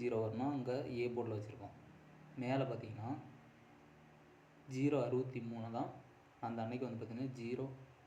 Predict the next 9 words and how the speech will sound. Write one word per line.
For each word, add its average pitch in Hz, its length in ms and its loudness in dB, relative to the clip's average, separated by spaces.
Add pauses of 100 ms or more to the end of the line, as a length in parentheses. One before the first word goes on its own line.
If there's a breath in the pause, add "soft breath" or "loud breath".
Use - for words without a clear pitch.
(360)
முப்பத்தி 131 440 0
ஒண்ணு 120 200 -6
வச்சுருப்போம். 110 380 -8 (160)
ஒரு 123 100 6 (120)
நம்பர் 127 260 0
பவர் 117 240 2
வச்சு 113 160 -6 (100)
திருப்பி 120 280 -2
இருப்போம். - 260 -10